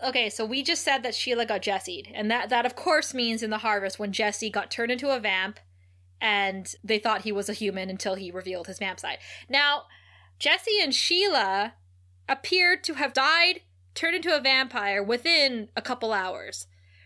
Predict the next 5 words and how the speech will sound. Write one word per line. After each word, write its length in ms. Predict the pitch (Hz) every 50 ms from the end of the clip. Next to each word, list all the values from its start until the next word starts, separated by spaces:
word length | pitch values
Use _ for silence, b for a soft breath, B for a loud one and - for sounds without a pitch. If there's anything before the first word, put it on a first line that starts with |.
| b b b
Whereas 720 | b 233 226 262 262 269 269 262 269 262 262 269 262 262
sometimes 800 | - - 349 415 554 554 - - 302 233 214 208 220 226 220 214
these 220 | - 247 240 220 208
vampires 920 | 240 254 269 302 330 - 277 254 233 233 226 220 214 208 208 214 208 - -
are 440 | 226 226 220 214 208 214 208 202